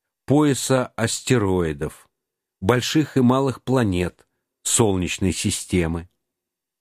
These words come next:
И защитить докторскую диссертацию на тему, которую никто из широкой публики даже не заметил, ввиду её сугубой теоретичности,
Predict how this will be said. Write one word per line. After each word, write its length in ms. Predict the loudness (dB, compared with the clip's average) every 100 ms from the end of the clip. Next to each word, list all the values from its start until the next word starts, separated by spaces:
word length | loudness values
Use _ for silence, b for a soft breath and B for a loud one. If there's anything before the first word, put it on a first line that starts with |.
| _ _ _
И 120 | 2 4
защитить 880 | 2 -2 -2 -2 0 0 0 -4 -8
докторскую 1000 | -2 2 2 0 -4 -4 -4 -2 -2 0
диссертацию 1000 | -2 -2 -2 0 0 0 -2 0 2
на 160 | 2 0
тему, 560 | 0 0 2 0 -4 -8 _ _ _ _ _ _ 0
которую 560 | 0 2 2 4 4
никто 460 | 2 0 0 2 2
из 200 | 0 -2
широкой 600 | 2 2 4 2 2 0
публики 680 | 0 0 2 2 2 -2 -2
даже 440 | 0 0 0 0
не 180 | 2 2
заметил, 840 | 2 2 2 2 2 0 -8 -8 _ _ _ _ -2
ввиду 560 | 2 4 2 2 2 4
её 520 | 4 4 4 4 0 _ -14
сугубой 880 | -4 0 0 2 2 2 4 2 0
теоретичности, 1700 | 0 2 2 0 -6 -6 -2 -2 0 0 0 0 -8 -8 -8 -8